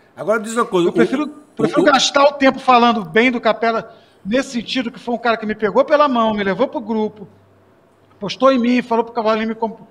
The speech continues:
Speaker 2: me contratar, Paulinho era diretor do grupo, apostou em mim também. O Capela, por exemplo, é,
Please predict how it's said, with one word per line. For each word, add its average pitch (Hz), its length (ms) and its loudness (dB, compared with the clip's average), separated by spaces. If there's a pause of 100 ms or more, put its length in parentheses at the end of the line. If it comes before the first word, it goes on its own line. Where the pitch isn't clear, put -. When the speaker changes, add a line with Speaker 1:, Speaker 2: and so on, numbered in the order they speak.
(300)
Speaker 2:
me 196 100 -8
contratar, 226 840 0
Paulinho 226 320 0
era 226 100 -4
diretor 220 340 -2
do 247 100 -4
grupo, 233 340 -4
apostou 233 360 -6
em 233 60 -4
mim 226 120 -2
também. 220 440 -2 (340)
O 202 140 0
Capela, 240 440 4
por 247 120 0
exemplo, 220 440 -2 (420)
é, 190 300 0